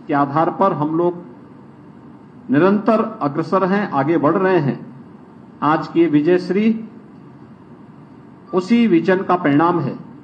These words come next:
जो आदरणीय प्रधानमंत्री जी ने भारतीय जनता पार्टी के एक एक कार्यकर्ता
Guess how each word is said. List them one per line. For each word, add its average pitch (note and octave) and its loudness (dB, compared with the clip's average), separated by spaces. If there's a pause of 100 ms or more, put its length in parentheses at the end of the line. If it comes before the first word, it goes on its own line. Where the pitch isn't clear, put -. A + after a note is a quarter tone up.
(420)
जो D3 0
आदरणीय E3 2
प्रधानमंत्री D#3+ 0
जी F3+ 0
ने F3+ 0 (960)
भारतीय D3 0
जनता D#3 -2
पार्टी D3 2
के F3 0 (580)
एक E3 0
एक G3+ 2
कार्यकर्ता D3+ 0